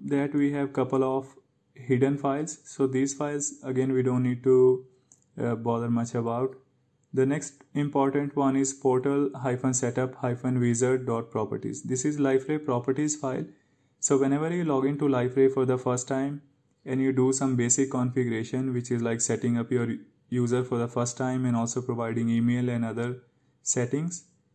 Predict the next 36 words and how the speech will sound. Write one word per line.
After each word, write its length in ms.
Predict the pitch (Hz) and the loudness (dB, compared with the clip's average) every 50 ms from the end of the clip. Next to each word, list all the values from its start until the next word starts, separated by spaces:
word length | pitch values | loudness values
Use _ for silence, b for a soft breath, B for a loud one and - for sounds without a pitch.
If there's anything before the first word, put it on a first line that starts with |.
| _ _ _ - | _ _ _ -8
And 120 | 135 131 | -4 -2
also 280 | 131 131 135 135 - 165 | 0 0 0 -2 -2 -2
if 160 | 160 151 - | -2 -2 0
you 100 | 156 151 | 0 0
change 300 | 151 - 139 135 135 139 | 2 2 2 2 2 4
the 100 | 147 139 | 2 2
database 840 | 127 123 120 117 127 127 127 131 139 143 147 147 147 - - - _ _ _ _ - | 2 2 0 0 -2 0 2 2 2 2 2 0 -2 -4 -6 -16 _ _ _ _ -8
while 260 | 135 123 123 123 127 | -4 -2 -2 -2 0
configuring 540 | - 127 127 127 127 131 123 120 127 127 127 | 0 0 0 0 2 0 2 2 0 0 0
Liferay 380 | 123 117 117 120 - 123 123 | 0 -2 -2 -2 -2 -4 -2
for 120 | 123 127 117 | -2 -2 -2
the 100 | 120 117 | -2 -2
first 280 | - 123 117 113 - - | -2 -4 -4 -4 -4 -6
time, 240 | 135 139 143 147 - | -6 -6 -6 -8 -6
all 180 | - 131 135 135 | -2 0 2 2
of 100 | 143 139 139 | 2 2 4
those 200 | 139 135 131 131 | 4 4 4 2
information 640 | 131 131 131 135 127 127 123 120 120 127 131 127 127 | 0 -2 -2 -2 0 2 2 0 0 0 0 2 2
going 240 | 123 120 120 123 120 | 2 2 2 2 2
to 100 | 127 123 | 2 0
get 220 | 120 120 117 - | 0 0 0 -2
recorded 540 | 123 117 117 120 120 120 120 123 127 127 127 | -2 -2 0 0 0 2 4 4 4 2 2
in 200 | - 127 127 123 | 0 -2 0 2
this 240 | 123 143 151 143 - | 2 2 0 -2 -4
properties 560 | - - 127 120 120 120 113 120 120 113 - | -2 0 0 0 0 -2 -4 -2 -4 -4 -4
file. 280 | - 113 107 101 101 95 - _ _ _ _ _ _ _ _ _ | -6 -8 -6 -6 -8 -10 -12 _ _ _ _ _ _ _ _ _
So 160 | - - 131 | -4 0 2
if 160 | 127 127 127 | 2 2 2
I 140 | 143 139 139 | 2 4 4
open 320 | 135 139 135 135 170 170 | 6 4 4 2 -2 -2
this 160 | 170 170 160 - | -4 -4 -6 -4
property 460 | - 135 127 127 127 135 127 135 135 | -4 -2 -2 -2 -2 -2 -2 -2 -4
file 300 | 135 - 127 123 123 - | -2 -2 -2 -2 -2 0
in 140 | - 131 127 | 0 0 0
a 80 | 123 | 0
Notepad 600 | 120 120 120 120 123 120 - 139 143 151 151 151 | 0 0 0 0 -2 -2 -4 -4 -4 -4 -6 -12